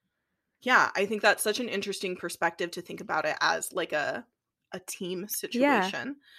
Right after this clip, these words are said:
Speaker 1: because, like, I'm absolutely on Team Carrie Clark.
Speaker 2: Yeah.
Speaker 1: I'm so on that
Speaker 2: <coughs>
Speaker 1: team.
Speaker 2: Yeah.
Speaker 1: Just like he's on Team Caleb Avra.
Speaker 2: Yeah.
Speaker 1: Like
Speaker 2: That's what, and, and Mark and I have not always been like this. Like, we've been together for
Speaker 1: Mm-hmm.
Speaker 2: almost,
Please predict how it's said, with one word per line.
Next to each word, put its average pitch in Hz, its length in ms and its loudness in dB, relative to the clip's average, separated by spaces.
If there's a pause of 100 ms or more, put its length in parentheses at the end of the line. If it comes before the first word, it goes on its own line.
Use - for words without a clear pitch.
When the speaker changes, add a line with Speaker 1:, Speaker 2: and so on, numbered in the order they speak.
(240)
Speaker 1:
because, 180 800 0 (440)
like, 202 180 -4
I'm 233 160 -2
absolutely - 680 -6
on 110 180 -8
Team - 240 -10
Carrie - 260 -8
Clark. - 400 -12
Speaker 2:
Yeah. 233 440 4 (280)
Speaker 1:
I'm 214 100 -8
so 143 720 -4
on 165 460 -4
that - 300 -2
Speaker 2:
<coughs> - 320 10
Speaker 1:
team. 226 320 0 (200)
Speaker 2:
Yeah. 277 300 4 (100)
Speaker 1:
Just - 220 0
like 196 160 4
he's 190 260 -2
on 175 440 2
Team 170 220 -4
Caleb 160 320 -4
Avra. - 440 -6
Speaker 2:
Yeah. 285 240 8
Speaker 1:
Like - 320 -2 (480)
Speaker 2:
That's 285 140 8
what, 381 160 12
and, 285 200 12 (240)
and 254 320 12
Mark 233 260 12
and 339 120 12
I 330 60 12
have 285 180 12
not 269 240 12
always 269 400 12
been 247 200 12
like 196 160 8
this. 170 140 2
Like, 185 120 4
we've 233 120 8
been 294 140 8
together 233 320 8
for 208 220 10
Speaker 1:
Mm-hmm. - 80 10
Speaker 2:
almost, 208 400 8